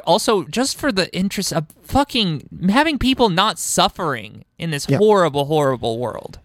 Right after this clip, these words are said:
Speaker 2: I mean, when you go down the list of all the things they're facing, it's one of those situations where it's only technically on paper any different from slavery,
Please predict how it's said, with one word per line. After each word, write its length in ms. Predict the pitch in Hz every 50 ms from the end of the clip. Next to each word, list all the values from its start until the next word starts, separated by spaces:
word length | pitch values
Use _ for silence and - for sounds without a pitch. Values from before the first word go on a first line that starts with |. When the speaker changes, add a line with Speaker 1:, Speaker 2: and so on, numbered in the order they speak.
| _ _ -
Speaker 2:
I 100 | 180 190
mean, 180 | 202 196 190
when 100 | 196 196
you 100 | 196 190
go 160 | 170 190 196
down 220 | 202 190 185 180 160
the 60 | 131
list 200 | 143 143 - -
of 120 | 123 120
all 80 | 123 123
the 80 | 123 123
things 300 | _ 135 127 127 120 -
they're 120 | 123 123
facing, 540 | 120 - 123 123 123 - - 127 127 127 131
it's 240 | - 151 139 - -
one 160 | 147 151 156
of 120 | 151 143
those 220 | 131 139 131 123 -
situations 680 | - 139 - - 147 139 131 131 127 - 143 135 127 135
where 140 | 143 139 143
it's 180 | 139 131 - - _
only 400 | 156 143 139 143 151 147 147 139
technically 800 | - - - - 123 123 - - 151 143 - 165 165 151 147 139
on 260 | - 135 131 135 131
paper 720 | - - - 123 123 - 160 170 180 185 185 196 208 202 _ _ _ _ _ _ _
any 240 | 143 139 139 135 127
different 400 | 120 139 127 - 139 127 123 _
from 160 | - 123 120
slavery, 680 | - - - 127 - 202 - - - - - - 135